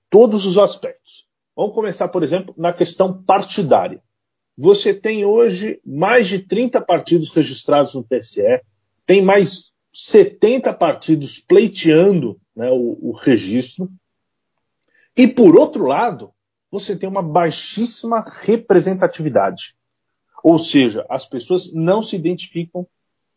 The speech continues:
com esses partidos, mesmo havendo uma infinidade deles. Agora, por quê, né, que a gente, que a gente tem que voltar?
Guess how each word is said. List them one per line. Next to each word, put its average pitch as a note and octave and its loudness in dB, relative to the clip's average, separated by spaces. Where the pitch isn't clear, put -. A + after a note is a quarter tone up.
com D#3+ 2
esses - -4
partidos, A#2+ -2
mesmo B3 6
havendo F#3+ 0
uma G#3 -6
infinidade F3+ 0
deles. - -12
Agora, G3+ 2
por G3+ 2
quê, - 0
né, D3 -2
que E3 -6
a D3 0
gente, C3+ -4
que - 0
a B2+ 4
gente C#3 -2
tem D3 -2
que C#3 -12
voltar? B2+ 2